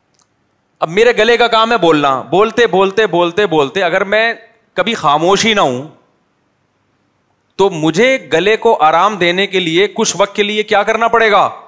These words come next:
खामोश रहना पड़ेगा। ऐसा ही है ना? तो गले से काम था बोलना, उसका रेस्ट क्या है? उससे बोलना आप छुड़वा दें तो स-, कुछ, कुछ वक्त के लिए सुकून में आ जाएगा, वो दोबारा बोलने के काबिल हो जाएगा।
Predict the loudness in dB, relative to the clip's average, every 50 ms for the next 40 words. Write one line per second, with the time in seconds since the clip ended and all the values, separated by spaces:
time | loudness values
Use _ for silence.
0 | -20 _ _ _ _ _ _ _ _ _ _ -20 -14 -4 0 0 2 2 2 2
1 | 2 2 2 2 2 2 2 2 2 2 2 2 2 0 0 0 0 -2 -4 -4
2 | -6 -8 -18 _ _ _ _ -4 -2 -2 0 0 0 0 0 -2 -2 -4 -8 -12
3 | _ _ _ _ _ _ _ _ _ _ _ _ _ _ _ _ _ _ _ _
4 | _ _ -2 -2 0 0 0 0 2 2 0 0 0 -2 0 0 0 0 0 0
5 | 0 0 0 2 2 2 2 2 0 -2 -2 -4 -10 -20 _ _ _ _ _ -4
6 | -4 -2 0 0 2 2 2 2 2 0 0 0 0 2 2 0 0 -2 -4 -2
7 | 0 0 2 4 2 2 2 2 2 2 2 2 0 0 -2 -6 -14 -20 -18 -6
8 | -2 0 2 2 2 2 2 0 -2 -6 -10 -12 -18 _ _ _ _ _ _ _
9 | _ _ _ _ _ _ _ _ _ _ _ _ _ _ _ -8 -8 -8 -8 -12
10 | -18 _ _ -8 -8 -8 -8 -6 -4 -4 -2 0 -2 -2 -2 -2 -2 0 0 0
11 | -2 -2 0 0 0 0 0 0 0 0 0 0 -2 -2 -4 -8 -10 -12 _ -20
12 | -6 _ 0 2 4 4 4 4 4 2 2 2 2 0 -2 0 0 2 2 2
13 | 2 2 2 2 2 0 0 -2 -4